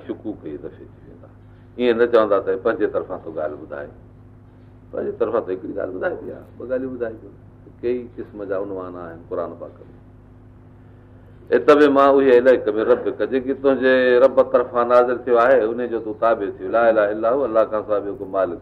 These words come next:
ڪونهي. خدا واحد تي ڀروسو ڪريو، ان جي حڪم تي هليو. مشرڪ جو جهل، اناد، ناداني، انهن جي اذيت تي خيال نه فرمايو.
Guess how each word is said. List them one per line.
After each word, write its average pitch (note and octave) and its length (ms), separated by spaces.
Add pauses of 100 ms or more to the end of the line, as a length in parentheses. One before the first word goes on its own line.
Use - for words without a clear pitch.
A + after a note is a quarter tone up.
ڪونهي. E2+ 280 (1120)
خدا B2 240
واحد A#2 420
تي G#2 60
ڀروسو F#2+ 400 (100)
ڪريو، - 280
ان G#2 160
جي G2+ 60
حڪم G2+ 380
تي D#2+ 80
هليو. D2+ 220 (500)
مشرڪ B2 460
جو A2+ 80
جهل، A#2+ 420 (240)
اناد، A2+ 580 (260)
ناداني، A#2 760 (1040)
انهن A2+ 260
جي A#2+ 120
اذيت B2+ 520 (240)
تي A#2+ 100
خيال A2 300
نه G2+ 60
فرمايو. F#2+ 540